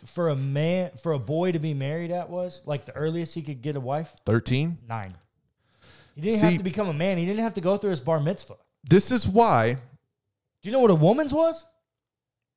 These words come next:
Speaker 2: Something scary. Three? What culture is this in?
Speaker 1: Three
Speaker 2: What
Speaker 1: years old. This is ancient Egypt. This, I mean, this is ancient Israel.
Speaker 2: Look, man, that's,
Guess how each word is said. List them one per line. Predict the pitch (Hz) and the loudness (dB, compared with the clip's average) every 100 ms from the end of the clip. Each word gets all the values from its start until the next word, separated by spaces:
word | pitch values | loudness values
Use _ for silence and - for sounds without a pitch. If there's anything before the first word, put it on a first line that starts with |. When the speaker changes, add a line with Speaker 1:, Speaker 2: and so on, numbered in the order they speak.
| _ _ _ _ _ _ _ _ _ | _ _ _ _ _ _ _ _ _
Speaker 2:
Something | - - 113 98 92 | -10 -2 0 0 -2
scary. | - - 82 87 104 107 - _ | -4 -6 -4 -2 -2 -4 -8 _
Three? | - 90 92 117 120 - - | -6 0 2 0 -2 -10 -2
What | 151 - | -2 2
culture | 220 - 320 | 0 0 -2
is | 220 | -2
this | 220 | -2
in? | 214 | 0
Speaker 1:
Three | |
Speaker 2:
What | 208 208 | 0 -2
Speaker 1:
years | - - | -6 -10
old. | 107 | -4
This | 165 | -4
is | 165 127 | -2 -2
ancient | 143 127 | -2 -4
Egypt. | 117 151 - _ | -8 -8 -14 _
This, | 127 165 | -6 -4
I | 151 | -2
mean, | 151 | -2
this | 160 | -2
is | 156 | 0
ancient | 139 165 131 | 0 0 0
Israel. | 156 117 92 - _ _ _ _ _ | -2 -4 -12 -18 _ _ _ _ _
Speaker 2:
Look, | 123 113 | 0 2
man, | 95 90 90 85 - - - - | 2 0 -2 -6 -12 -16 -20 -2
that's, | 113 120 - - - | 0 0 -2 -8 -10